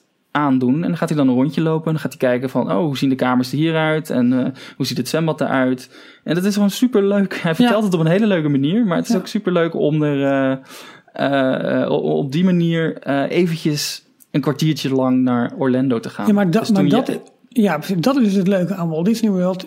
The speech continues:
Speaker 2: Dat kun je dus echt op zoveel verschillende manieren beleven. En, en je kunt er zoveel meer doen dan alleen de parken.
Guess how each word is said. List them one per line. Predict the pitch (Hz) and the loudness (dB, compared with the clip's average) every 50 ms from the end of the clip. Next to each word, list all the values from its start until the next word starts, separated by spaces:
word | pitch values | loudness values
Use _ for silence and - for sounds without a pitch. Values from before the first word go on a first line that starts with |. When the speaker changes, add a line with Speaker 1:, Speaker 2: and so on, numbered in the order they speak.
| 226 185 | -8 -6
Speaker 2:
Dat | 160 165 - | -6 -4 -4
kun | - - 254 | 0 0 2
je | 233 220 | 2 2
dus | 185 165 - | 0 -2 -4
echt | - 208 175 - | -6 -6 -6 -6
op | 170 | -8
zoveel | - - 220 247 262 | -4 0 0 0 2
verschillende | 202 202 - - 226 226 208 190 | 0 -2 -4 0 2 2 2 2
manieren | 185 190 196 185 170 156 | 2 2 2 2 0 0
beleven. | 143 160 170 180 180 175 170 175 - 185 - 190 | -2 0 0 0 0 0 -2 -4 -4 -8 -8 -6
En, | 196 185 175 170 170 | -4 -4 -4 -4 -4
en | 180 170 165 165 160 | -6 -6 -6 -6 -4
je | 151 165 | -6 -4
kunt | - 180 160 160 | -4 -4 -4 -2
er | 147 | -2
zoveel | 160 202 262 254 196 208 | -2 0 0 0 0 2
meer | 190 180 196 214 196 | 2 2 2 2 2
doen | 180 175 | 2 0
dan | 170 175 | 0 0
alleen | 165 160 165 185 208 220 | -2 -2 0 0 2 2
de | 190 170 | 0 0
parken. | - - 185 160 151 139 - 160 180 | 0 -2 -2 -2 -2 -6 -8 -10 -12